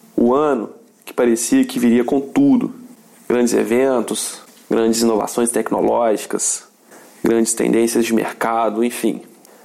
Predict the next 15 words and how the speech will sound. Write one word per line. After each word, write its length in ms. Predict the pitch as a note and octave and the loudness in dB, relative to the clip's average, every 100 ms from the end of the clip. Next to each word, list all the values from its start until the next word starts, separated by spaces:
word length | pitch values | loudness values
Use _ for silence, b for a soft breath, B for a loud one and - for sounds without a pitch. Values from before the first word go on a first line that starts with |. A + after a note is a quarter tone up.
| B | B
Mas 160 | B2+ C3 | -2 2
a 60 | |
verdade 420 | D3+ D#3+ D#3 E3 - | 2 2 2 0 -4
é 20 | |
que 140 | - | -2
veio 260 | C#3+ D#3+ E3 | 2 2 2
com 140 | D#3+ | 0
tudo 560 | C#3+ D#3+ F3+ F3+ F#3 F#3 _ - | 0 2 2 2 0 -4 _ -12
foi 360 | - - C3 C3+ | -6 0 2 4
uma 160 | C3+ | 2
pandemia 400 | C3 C3+ C3 B2+ | 0 0 2 2
global. 460 | B2+ B2 - - - _ _ _ _ _ - | 2 0 -2 -6 -14 _ _ _ _ _ -8
O 60 | - | -4
covid 340 | C3 A#2 A#2 | 0 2 0
dezenove. 460 | A#2 A#2 A#2+ A2 - | 0 0 0 0 -4